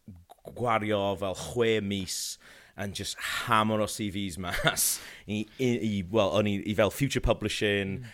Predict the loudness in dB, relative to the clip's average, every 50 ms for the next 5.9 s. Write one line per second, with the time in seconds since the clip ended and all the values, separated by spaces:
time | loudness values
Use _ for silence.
0 | -16 -10 -6 -4 -4 -2 2 6 6 6 6 4 2 0 2 2 2 2 2 0
1 | 0 2 2 4 4 2 2 0 -2 -4 -2 0 2 2 2 0 -2 -6 -6 -2
2 | 0 2 2 2 0 -2 -4 -2 0 2 2 2 0 -2 0 0 0 0 0 -2
3 | -2 -4 -6 -6 -6 -8 -8 -10 -12 -6 -4 -4 -4 -4 -4 -2 0 2 2 2
4 | 4 6 6 8 8 6 2 -2 -4 -2 0 2 2 2 0 -2 -4 -6 -6 -8
5 | -12 _ _ _ _ _ -20 -14 -8 -2 0 2 2 2 0 -2 -4 -8